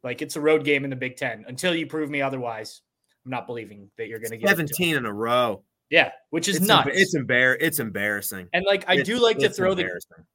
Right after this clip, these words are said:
Speaker 1: I do like to throw the caveat in there that they did win some of these neutral site games against some good teams. So, but, you know,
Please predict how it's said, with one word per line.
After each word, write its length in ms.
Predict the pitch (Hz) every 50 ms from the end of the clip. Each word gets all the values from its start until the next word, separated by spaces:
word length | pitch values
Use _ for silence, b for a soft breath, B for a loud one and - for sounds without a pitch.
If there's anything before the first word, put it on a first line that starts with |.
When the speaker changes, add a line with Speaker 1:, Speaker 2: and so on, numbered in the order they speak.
| _ _ _ -
Speaker 1:
I 80 | 156 160
do 180 | 156 196 226 220
like 140 | 214 214
to 80 | 214 190
throw 180 | 190 190 190 190
the 80 | 170 -
caveat 460 | - 156 151 151 147 151 147 147 143
in 140 | 147 143 147
there 140 | 143 143
that 120 | 135 135 131
they 120 | 131 120
did 220 | 117 135 143 143 139
win 200 | 143 139 139 135
some 180 | - 143 139
of 60 | 135
these 160 | 135 127 117 127
neutral 280 | 131 135 131 - 143
site 300 | 131 - 139 131 135 131
games 320 | 135 131 127 131 131 131 131
against 260 | 127 131 127 127 -
some 100 | 131 123
good 180 | 127 127 127
teams. 420 | - - 123 123 123 120 120 117 -
So, 400 | - - 131 120 117 113 107 - _ _ _ _ _ _ _ -
but, 280 | 139 127 117 - _ _ _ _
you 140 | 123 117 104
know, 140 | 98 95